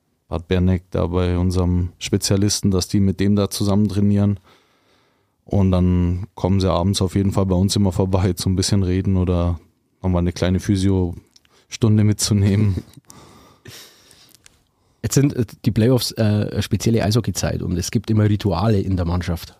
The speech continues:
Speaker 2: Habt ihr irgendwie sowas? Ich mein, man rasiert sich nicht mehr. Das ist jetzt in deinem Fall, <laughs> glaub ich,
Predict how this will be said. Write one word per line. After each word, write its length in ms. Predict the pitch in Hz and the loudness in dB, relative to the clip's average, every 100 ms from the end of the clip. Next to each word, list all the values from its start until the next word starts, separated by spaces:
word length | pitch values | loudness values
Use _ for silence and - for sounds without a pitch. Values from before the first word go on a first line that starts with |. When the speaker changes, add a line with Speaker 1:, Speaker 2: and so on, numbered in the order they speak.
| _ | _
Speaker 2:
Habt 240 | 110 - | -8 -2
ihr 80 | 151 | 0
irgendwie 280 | 147 151 117 | 2 2 2
sowas? 220 | 131 110 | 0 2
Ich 60 | |
mein, 260 | 104 113 117 104 | 2 2 0 -2
man 180 | 107 107 | -2 0
rasiert 340 | 110 - 135 | 0 0 0
sich 140 | 135 107 | 2 0
nicht 200 | 98 - | -2 -2
mehr. 120 | 92 | -2
Das 140 | 101 | 0
ist 100 | 113 | 0
jetzt 120 | 113 | 0
in 120 | 113 101 | 0 0
deinem 260 | 98 135 | 0 0
Fall, 320 | 135 131 135 127 - - | 0 0 0 -2 -8 -4
<laughs> 1040 | - - - - - 139 - 139 95 139 - | 0 0 2 2 2 2 2 2 2 2 0
glaub 280 | - 151 | 0 0
ich, 140 | 156 | -2